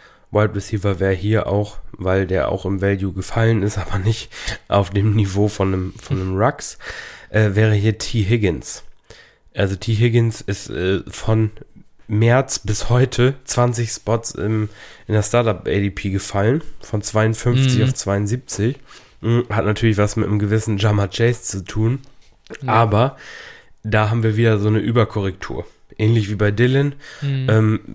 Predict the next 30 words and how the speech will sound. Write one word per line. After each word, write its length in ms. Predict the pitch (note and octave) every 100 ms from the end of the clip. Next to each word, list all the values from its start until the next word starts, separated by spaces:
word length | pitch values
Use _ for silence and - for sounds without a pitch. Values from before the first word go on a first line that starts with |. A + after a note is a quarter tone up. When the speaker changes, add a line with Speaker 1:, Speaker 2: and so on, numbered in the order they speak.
| G1+ -
Speaker 1:
Higgins 580 | - A#2+ B2 B2 A#2+ - A2
wurde 340 | G#2 A2 G#2
halt 220 | A2+ G#2
irgendwie 260 | G#2+ G#2+ F2
als, 240 | F#2+ -
als, 400 | - G2+ - - - -
weiß 260 | G2+ F#2+
ich 60 | F#2+
nicht, 200 | F#2+ -
Top 240 | A2+ G#2+
zwölf, 540 | - - G2+ B2 A2 - - - - -
äh, 180 | G#2 G#2
Fantasy 580 | - A#2+ A#2+ - C3 G#2+
Wide 400 | F#2+ G#2+ A2+ A2
Receiver 380 | G#2 A2+ A2
gesehen 360 | G#2 G#2 A2 A#2
vorher. 460 | - G#2 A#2 B2 A#2+ - -
Zu 160 | -
Recht 400 | E2+ G#2+ B2 -
auch, 260 | G#2 B2+ B2 - - _ _ -
durchaus. 600 | A2+ A2 - A2+ B2+ - - - - -
Speaker 2:
Ja. 60 | G#2+
Speaker 1:
Ähm, 180 | A2 G2+
aber 200 | G2+ G2+
jetzt 540 | G2 A2 A2 - - G2+
wurde 180 | G#2+
der 160 | G2+ F#2+
halt 140 | G2
extrem 600 | - G2+ - - B2 A#2+ A2
runtergestuft. 800 | A2 G#2+ F#2+ F#2 - B1 -